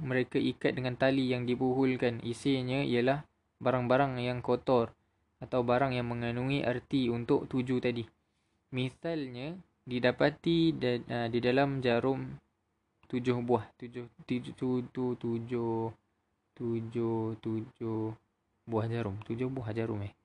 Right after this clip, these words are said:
Jarum itu guna menusuk-nusuk perasaan orang yang dituju, sehingga selalu merasa sakit.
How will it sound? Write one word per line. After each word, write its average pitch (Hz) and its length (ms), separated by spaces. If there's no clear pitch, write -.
Jarum 147 340
itu 160 160
guna 139 320
menusuk-nusuk 143 800
perasaan 131 400
orang 127 320
yang 123 160
dituju, 120 400
sehingga 135 560
selalu 127 400
merasa 123 320
sakit. 113 560